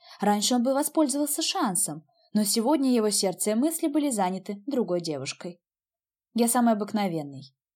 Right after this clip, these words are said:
сухо ответил он. «И грустный. Вас кто-то расстроил?» «Вам показалось». «Хорошо.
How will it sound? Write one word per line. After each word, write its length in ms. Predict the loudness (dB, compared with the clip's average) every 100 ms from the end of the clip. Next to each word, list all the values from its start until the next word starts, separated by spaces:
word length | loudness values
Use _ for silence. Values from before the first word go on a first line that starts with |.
| _ _
сухо 380 | -6 0 0 2
ответил 440 | -2 -4 -4 -6 -6
он. 260 | -8 -10 -14 _ _ _ _ _
«И 80 | -2
грустный. 600 | 0 0 -2 -4 -8 -8 _ _ -2
Вас 220 | 0 0
кто-то 280 | -2 -2 -2
расстроил?» 600 | -2 0 0 0 -4 -8 _ _ _ _ _ _ _
«Вам 220 | -2 -2 -2
показалось». 840 | -2 -2 -2 -4 -6 -6 -8 -10 _ _ _ _
«Хорошо. 640 | -4 0 2 0 -6 -8